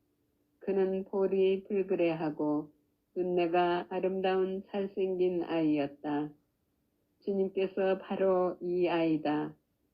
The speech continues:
일어나 이 아이에게 기름을 부어라." 하고 말씀하셨다. 사무엘은 기름이 담긴 뿔을 들고 형들 한가운데에서 그에게 기름을 부었다.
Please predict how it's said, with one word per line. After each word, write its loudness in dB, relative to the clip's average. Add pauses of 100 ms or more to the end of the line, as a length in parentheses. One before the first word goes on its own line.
일어나 2
이 0
아이에게 2
기름을 0
부어라." 0 (280)
하고 0
말씀하셨다. -4 (1000)
사무엘은 2
기름이 0
담긴 -2
뿔을 0
들고 0 (420)
형들 2
한가운데에서 0 (440)
그에게 2
기름을 0
부었다. -4